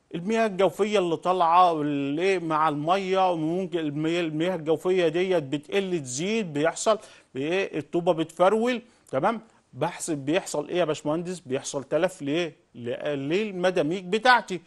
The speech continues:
طيب، النقطه الثالثه يا باشمهندس، قال لك النقطه الثالثه ان انا ما عملتش عزل رطوبه على ال-، على ال-، على مستوى عالي، تمام؟ او بكفاءه عاليه. يبقى الثلاث نقط اللي تؤدي لي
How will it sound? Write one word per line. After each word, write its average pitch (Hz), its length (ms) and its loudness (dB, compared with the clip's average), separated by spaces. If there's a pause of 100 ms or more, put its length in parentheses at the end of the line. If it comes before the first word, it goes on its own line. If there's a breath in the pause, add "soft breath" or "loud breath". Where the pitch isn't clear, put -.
(220 soft breath)
طيب، 147 220 -2 (120)
النقطه 220 400 -2
الثالثه 202 420 -6
يا 190 40 0
باشمهندس، 185 600 -6 (140)
قال 170 140 -10
لك 180 180 -6
النقطه 147 520 -6
الثالثه 160 560 -2 (280 soft breath)
ان 160 160 -6
انا 226 180 -2
ما 202 100 0
عملتش 170 540 -2
عزل 151 680 2
رطوبه 208 800 0 (240)
على 202 520 2
ال-، 143 240 -2
على 147 540 2
ال-، 151 500 -2 (300 soft breath)
على 147 280 2
مستوى 151 420 0
عالي، 196 440 2 (360 soft breath)
تمام؟ 196 300 0 (100)
او 185 140 4
بكفاءه 135 460 -2
عاليه. 208 500 4 (200 soft breath)
يبقى 147 240 -4
الثلاث 277 460 2
نقط 196 480 2
اللي 214 320 -2
تؤدي 160 640 -6
لي 160 220 -2